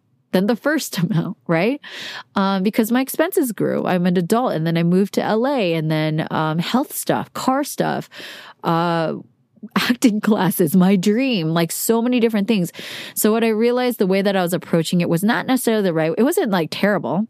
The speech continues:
I think the fact that I was, uh, going after my debt aggressively and, and keeping it somewhat of a priority,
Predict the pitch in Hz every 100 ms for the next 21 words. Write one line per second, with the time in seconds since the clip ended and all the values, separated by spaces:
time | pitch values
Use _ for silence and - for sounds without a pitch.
0 | - 175 180 185 175 170 165 180 165 156
1 | 151 160 - 156 - 165 170 165 165 165
2 | 151 147 151 147 - 151 147 156 - 175
3 | 175 175 - - - - 156 156 151 160
4 | 156 226 220 202 175 - 165 170 165 151
5 | 147 156 151 170 165 151 165